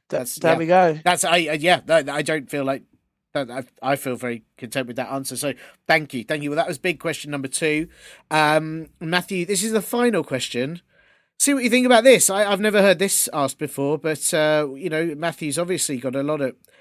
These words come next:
Speaker 1: a lot going on. Um, Matthew has asked, "Why do knees?"
Speaker 2: <gasps> Why do knees? The reason I do knees is because there's a lot of things when I go to the market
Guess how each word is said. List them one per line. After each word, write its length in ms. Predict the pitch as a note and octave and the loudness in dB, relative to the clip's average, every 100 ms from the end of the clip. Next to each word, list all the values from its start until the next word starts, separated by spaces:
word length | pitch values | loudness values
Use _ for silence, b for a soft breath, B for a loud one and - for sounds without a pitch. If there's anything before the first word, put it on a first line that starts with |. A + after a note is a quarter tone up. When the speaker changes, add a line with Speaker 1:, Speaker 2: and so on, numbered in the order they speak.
| b | b
Speaker 1:
a 80 | C3+ | -2
lot 180 | D3+ F3+ | 0 0
going 240 | D#3 C#3 | 2 2
on. 240 | B2+ B2+ C3+ b b - | 0 -4 -8 b b -2
Um, 260 | D#3+ E3 D#3+ | 2 2 2
Matthew 360 | F#3 A3 A3+ G3 | -2 -2 -2 -4
has 120 | D#3 | 0
asked, 300 | D3 C#3+ - - _ | 0 0 -4 -12 _
"Why 440 | B2+ D3 F3 G#3 G#3+ | -8 -2 0 -2 -4
do 400 | - D#3+ D#3 D#3 | -4 -4 -4 -6
knees?" 800 | D3 D#3+ D#3 B2+ G#2 G2+ - - _ _ _ _ _ _ _ _ _ _ _ _ B B | -8 -10 -8 -10 -8 -6 -6 -8 _ _ _ _ _ _ _ _ _ _ _ _ B B
Speaker 2:
<gasps> 20 | D#3 C#3 B2+ B B _ | -14 -12 -14 B B _
Why 640 | _ D3+ E3+ F3+ G#3+ A#3+ B3+ G3 | _ -6 0 4 4 4 2 -2
do 760 | - F3+ F#3+ G3 G3 G3 G3 G3 | -4 -2 -2 -4 -4 -4 -4 -4
knees? 600 | E3+ E3+ E3+ E3 D3+ D3+ B B | -2 2 2 2 -2 -6 B B
The 100 | G#3+ | 2
reason 320 | B3+ E4+ D4 - | 6 6 6 6
I 220 | B3 B3+ | 6 6
do 260 | - F3+ D#3+ | 2 -4 0
knees 540 | D3 C#3+ C#3+ D3 - - | 0 0 -2 -6 -4 2
is 220 | E3+ D#3 | 2 2
because 800 | F3+ - F3+ E3 E3 D3+ - - b b b - | -2 2 4 6 4 -4 -12 -20 b b b 4
there's 180 | F#3 F3+ | 6 8
a 60 | F#3 | 8
lot 220 | F#3+ G#3 | 8 6
of 120 | A3 | 4
things 840 | - G#3+ E3 D#3+ E3+ F#3+ - - - _ _ | 4 6 6 4 -4 -8 -12 -20 -20 _ _
when 120 | E3 | 0
I 60 | E3 | 2
go 200 | E3+ E3+ | 4 2
to 120 | - | 2
the 100 | G3+ | -2
market 680 | G3+ F#3+ F#3 - E3 D#3 D#3 | 4 6 4 2 2 4 2